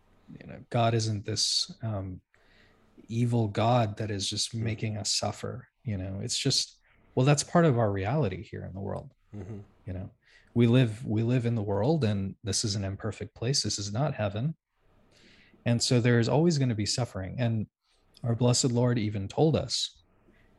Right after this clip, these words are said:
Speaker 1: that there would be suffering and that we would have to take up our cross every single day and follow
Speaker 2: Yeah.
Speaker 1: him. Otherwise, we, we, we just don't have any inheritance if we,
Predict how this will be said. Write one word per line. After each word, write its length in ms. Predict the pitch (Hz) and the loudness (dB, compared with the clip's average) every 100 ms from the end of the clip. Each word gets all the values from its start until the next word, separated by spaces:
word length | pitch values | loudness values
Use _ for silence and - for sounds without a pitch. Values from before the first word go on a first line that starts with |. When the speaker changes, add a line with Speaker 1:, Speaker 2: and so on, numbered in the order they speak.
| _ | _
Speaker 1:
that 580 | 113 110 104 101 92 - _ | -2 2 4 2 0 -4 _
there 200 | 123 120 | 0 2
would 160 | 110 101 | 2 -2
be 80 | 98 | -4
suffering 480 | - 101 - 98 92 | -4 -6 -8 -10 -8
and 120 | 107 | -6
that 140 | 101 | -6
we 220 | 110 107 - | -4 -4 -6
would 160 | 110 104 | -8 -4
have 180 | 113 | -4
to 120 | - 139 | -4 -6
take 220 | 120 - | -4 -4
up 140 | 95 | -8
our 80 | - | -10
cross 440 | - 123 123 - | -4 -2 0 -2
every 200 | 113 101 | -2 -2
single 280 | 101 - 104 | -4 -4 -6
day 180 | 107 120 | -6 -6
and 160 | 107 - | -6 -6
follow 240 | - 156 | -4 -4
Speaker 2:
Yeah. 160 | 147 95 | -4 -8
Speaker 1:
him. 80 | - _ _ _ _ | -14 _ _ _ _
Otherwise, 400 | 131 156 151 135 | 4 6 6 4
we, 280 | 117 123 - | 2 2 2
we, 200 | 117 107 - - | 0 0 -4 -8
we 80 | 113 | -4
just 320 | 113 - - | -2 -2 -2
don't 180 | - 120 | -2 0
have 220 | 113 123 | 2 2
any 160 | 123 101 | 2 -2
inheritance 640 | 98 101 185 127 98 - | -2 -2 0 -2 -4 -6
if 160 | 110 - | -4 -2
we, 240 | 113 104 | -2 -2